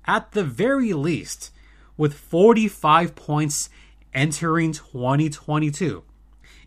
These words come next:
If they can get forty-five points by the end of the calendar season,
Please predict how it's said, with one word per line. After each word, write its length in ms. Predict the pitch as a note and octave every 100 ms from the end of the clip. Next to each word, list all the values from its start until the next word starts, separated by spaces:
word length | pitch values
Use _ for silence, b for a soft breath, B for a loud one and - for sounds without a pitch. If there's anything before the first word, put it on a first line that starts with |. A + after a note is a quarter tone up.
| -
If 240 | E3+ G#3
they 100 | G3
can 180 | G3 F3+
get 200 | D3+ C3
forty-five 680 | - D#3+ E3 E3 D3+ C#3+ D3
points 440 | - D3 C#3 C#3+
by 240 | - C3 B2+
the 180 | B2+ D3+
end 120 | C#3+
of 100 | D#3
the 80 | B2+
calendar 380 | - C#3+ C#3+ B2+
season, 440 | - G3+ C3 A2